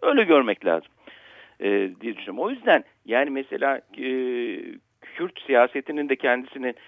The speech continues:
bu seçim sonuçları üzerine P K K'sıyla, e, B D P'siyle, e, şapka önüne koyup,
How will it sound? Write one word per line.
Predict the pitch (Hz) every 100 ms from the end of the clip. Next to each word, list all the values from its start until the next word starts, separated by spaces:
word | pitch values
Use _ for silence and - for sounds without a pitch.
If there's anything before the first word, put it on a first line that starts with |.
| _ -
bu | 127
seçim | - 117 - 127
sonuçları | 131 123 120 127 127
üzerine | 117 120 117 113 107 110 -
P | 117
K | - 110
K'sıyla, | - 110 - 110 107 107 - - _ -
e, | 95 92 92 92 92 95 92
B | 104
D | 120
P'siyle, | 117 120 92 - 120 101
e, | 98 - - 85 90
şapka | - - 110 -
önüne | 117 104 104
koyup, | - 101